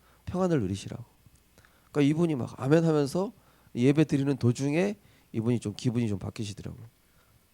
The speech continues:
<clears throat> 어, 우리가 설사 내일 죽는다고 해도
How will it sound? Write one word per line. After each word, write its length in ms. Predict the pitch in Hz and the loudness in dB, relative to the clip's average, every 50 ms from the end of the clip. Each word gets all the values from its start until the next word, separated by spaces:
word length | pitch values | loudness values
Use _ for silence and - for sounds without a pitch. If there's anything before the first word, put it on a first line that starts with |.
| _ 640 - _ _ | _ -20 -20 _ _
<clears throat> 260 | - - 220 151 123 - _ _ _ _ _ _ _ _ _ _ _ _ _ _ _ _ _ _ _ _ _ _ _ - - - - - - - - - _ _ | -12 -10 -10 -12 -12 -18 _ _ _ _ _ _ _ _ _ _ _ _ _ _ _ _ _ _ _ _ _ _ _ -20 -20 -20 -20 -20 -20 -20 -20 -20 _ _
어, 360 | - 110 113 110 110 110 113 - - _ | 0 2 2 2 2 0 -4 -8 -10 _
우리가 320 | 131 151 196 214 208 208 | 0 0 2 4 4 2
설사 720 | 196 - 247 247 254 240 - 214 196 190 160 107 98 113 127 - _ | 2 2 2 2 2 2 0 2 2 2 0 -2 -4 -10 -14 -18 _
내일 360 | - - 135 156 190 226 254 | 0 6 8 8 8 8 4
죽는다고 560 | - - 160 147 156 165 151 151 139 135 131 131 | 0 -4 -6 -6 -6 -4 -4 -4 -4 -2 -2 -4
해도 380 | 127 123 - 185 214 330 - | -4 -2 -2 -2 -2 -2 -6